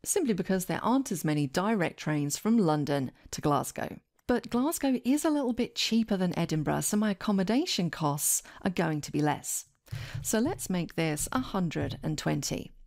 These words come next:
Food is also a little bit cheaper, so we're gonna say that that's gonna be eighty,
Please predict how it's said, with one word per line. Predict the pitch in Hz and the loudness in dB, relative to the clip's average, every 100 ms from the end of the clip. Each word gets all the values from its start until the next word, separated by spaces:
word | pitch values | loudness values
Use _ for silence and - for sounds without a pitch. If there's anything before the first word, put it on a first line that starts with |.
| - _ _ _ - - - - | -20 _ _ _ -20 -16 -16 -16
Food | - - 180 208 370 | -8 2 4 4 2
is | - 214 | 0 0
also | 175 175 170 | 2 2 2
a | 160 | 2
little | 160 | 0
bit | 156 156 | 0 -2
cheaper, | - 165 156 240 370 | 0 -2 2 0 0
so | - 196 | 0 0
we're | |
gonna | 180 175 160 | 0 -2 -2
say | - 156 151 | 0 0 0
that | 143 | -2
that's | 156 143 | -2 -4
gonna | - 151 | -6 -6
be | 139 131 | -4 -2
eighty, | 247 320 - 175 156 151 156 | 0 0 0 0 2 2 -2